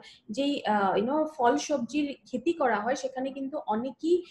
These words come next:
আহ, অনেক বেশি পরিমাণে ইউজ হচ্ছে। আপনারা দেখেছেন হয়তো, আগে আমরা শিখেছিলাম যে,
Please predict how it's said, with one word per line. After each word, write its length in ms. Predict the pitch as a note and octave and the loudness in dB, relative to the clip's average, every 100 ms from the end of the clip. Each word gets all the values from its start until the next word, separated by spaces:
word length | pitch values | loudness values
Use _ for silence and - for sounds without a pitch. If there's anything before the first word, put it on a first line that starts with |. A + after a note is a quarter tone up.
| - - | -18 -2
আহ, 280 | A3 G#3+ F#3+ | 2 4 2
অনেক 300 | A#3+ D#4 E4+ | 2 2 0
বেশি 220 | A#3 A#3 | 2 4
পরিমাণে 440 | F4 D#4+ D#4+ D#4+ D#4+ | 6 4 4 4 4
ইউজ 380 | B3 B3 B3 G#3 | 4 2 2 2
হচ্ছে। 460 | - - - - _ _ | 0 -6 -16 -18 _ _
আপনারা 280 | A#3+ - D#4+ | -8 0 2
দেখেছেন 500 | B3 A#3+ D4+ D#4+ D#4+ | 4 4 2 2 2
হয়তো, 420 | C#4 G3 G3+ E4 F#4 - - | 4 0 0 -4 -4 -14 -2
আগে 400 | - A3 D4 E4+ | 0 2 2 2
আমরা 300 | C4 C4+ D#4 | 4 2 2
শিখেছিলাম 760 | D#4 C#4+ E4+ E4 E4+ C4 A3+ C4 | 0 -2 0 0 2 2 2 2
যে, 200 | B3 | 2